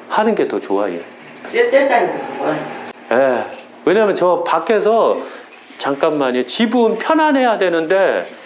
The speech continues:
Speaker 1: 여기서 너무 환히 비-, 비쳐요. 너무 환히 비치죠. 그러니까 되도록이면 여기를 안 비치게끔 저쪽 안에서 안 보이게끔 여기는 이 정도까지 해줘야 돼요. 여기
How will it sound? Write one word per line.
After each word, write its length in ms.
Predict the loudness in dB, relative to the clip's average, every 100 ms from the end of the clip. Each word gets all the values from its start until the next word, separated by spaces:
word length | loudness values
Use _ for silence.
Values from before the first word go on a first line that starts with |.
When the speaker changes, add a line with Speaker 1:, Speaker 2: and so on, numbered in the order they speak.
| -20 -20 -20 -8 0
Speaker 1:
여기서 340 | 0 2 2
너무 360 | 2 2 2 0
환히 420 | 0 0 0 -4
비-, 280 | -6 -6 -6
비쳐요. 760 | -14 -10 -2 -2 0 -4 -8 -12 -20 _ _ _ -10
너무 400 | -2 0 2 0
환히 220 | 0 -2
비치죠. 560 | -4 -10 -10 -6 -6 -6 -14 -20 _ _ _ _ _ -2
그러니까 640 | 2 2 2 2 2 0
되도록이면 800 | 0 -2 0 -4 -4 -4 -2 -2
여기를 360 | 0 0 -2 -2
안 280 | -2 -2 -2
비치게끔 840 | -6 -6 -2 -2 0 0 0 -2
저쪽 400 | -4 -4 -2 -2
안에서 360 | -2 -2 0 0
안 200 | 0 0
보이게끔 600 | -2 0 -2 -2 -2 -4 -8 -10 -2
여기는 320 | 0 0 -2
이 140 | -4
정도까지 600 | -2 0 0 0 0 0 0
해줘야 260 | 0 -2
돼요. 180 | 0 -2
여기 260 | -2 -4